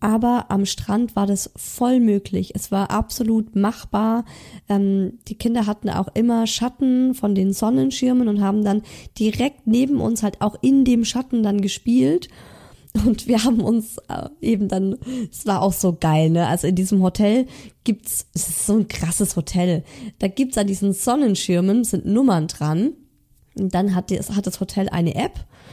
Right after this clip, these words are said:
Und da kannst du dich mit der App dann in der jeweiligen Strandbar, wo du gerade liegst, kannst du dich einloggen mit der Nummer von deinem,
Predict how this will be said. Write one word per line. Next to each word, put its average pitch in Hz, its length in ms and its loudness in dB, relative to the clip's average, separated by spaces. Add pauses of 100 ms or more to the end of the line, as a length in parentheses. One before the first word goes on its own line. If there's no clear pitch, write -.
(260)
Und 196 60 -2
da 196 60 0
kannst 220 320 -2
du - 40 -16
dich 208 160 -4
mit 202 140 0
der 196 180 -2
App 269 240 -4
dann 208 160 0
in 196 140 0
der 196 100 2
jeweiligen 190 640 0
Strandbar, 214 960 0
wo 214 100 2
du 202 100 0
gerade 170 260 0
liegst, 208 360 -2
kannst 202 200 -2
du 185 40 0
dich 185 200 -2
einloggen 226 680 0 (400)
mit 220 180 2
der 190 180 4
Nummer 220 540 4
von 202 220 0
deinem, 175 520 2